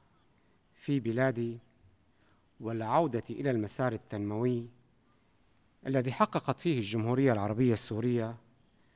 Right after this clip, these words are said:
مؤشرات متميزة حتى العام ألفين وإحداش يستدعي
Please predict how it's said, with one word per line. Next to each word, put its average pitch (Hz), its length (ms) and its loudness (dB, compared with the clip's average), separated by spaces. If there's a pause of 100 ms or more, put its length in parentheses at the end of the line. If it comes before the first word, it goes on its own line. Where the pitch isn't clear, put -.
(320)
مؤشرات 156 600 0
متميزة 143 720 2 (720)
حتى - 380 0
العام 120 320 2
ألفين 120 320 -4
وإحداش 117 640 -2 (1800)
يستدعي 135 640 0